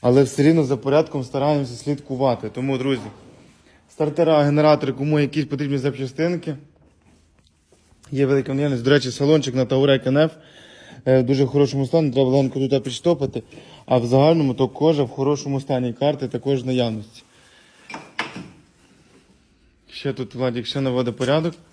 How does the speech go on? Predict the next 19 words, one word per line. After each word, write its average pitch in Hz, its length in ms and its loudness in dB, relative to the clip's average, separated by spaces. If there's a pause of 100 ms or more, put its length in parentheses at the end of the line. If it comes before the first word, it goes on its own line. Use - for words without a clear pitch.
(1600)
Запчастинки, 123 680 -2
запчастинки, 117 500 -4
запчастинки. 117 640 -4 (560)
Е, 127 180 4
деталі 135 360 4
салону 147 440 2
від'їжджають 127 500 4
до 123 60 0
нас 127 200 2
на 127 80 0
другий 123 260 4
поверх. 165 360 4 (1120)
Багато 127 380 2
деталей 127 340 2
салону 147 460 2
і 123 40 0
їде 127 280 0
туди 127 240 -2
далі 127 340 -2